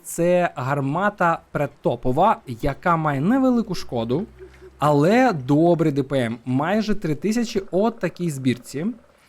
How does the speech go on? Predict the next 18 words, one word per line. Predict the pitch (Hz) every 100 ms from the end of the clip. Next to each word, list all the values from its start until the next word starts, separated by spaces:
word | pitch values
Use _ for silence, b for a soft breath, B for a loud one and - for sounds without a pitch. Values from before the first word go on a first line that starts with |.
| b _ 170
І | 185 185 185 180 175 160
чотири-дев'ять | - 143 190 175 160 143
секунди | 135 147 127
воно | 127 123
заряджається, | 131 147 220 294 262 180
да, | 151 185 185
двісті | 143 170 -
сорок | 135 160 135 120 127
воно | 127 123
дає, | 123 131 139 131 123 131
е, | 123 123 131
шкоди, | - 269 254 175
і |
тут | 180 160
пробиття | 170 160 180 208
двісті | 156 175 147
п'ятдесят | - 139 143 127 135 127 - - 165 170 165 - 151 143 139 131
два | 123 131